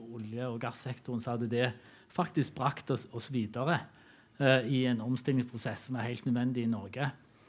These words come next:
Det som gjør meg, eh, mer bekymret er jo at, eh, politikken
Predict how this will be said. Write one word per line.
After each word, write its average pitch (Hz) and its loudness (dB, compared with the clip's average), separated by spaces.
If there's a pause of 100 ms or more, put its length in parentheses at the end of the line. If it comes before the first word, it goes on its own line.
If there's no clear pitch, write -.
(460)
Det 170 8
som 165 2
gjør 151 8
meg, 143 2
eh, 131 -4
mer 139 4
bekymret 165 2
er 139 2
jo 147 4
at, - -16
eh, 110 -6 (100)
politikken 147 2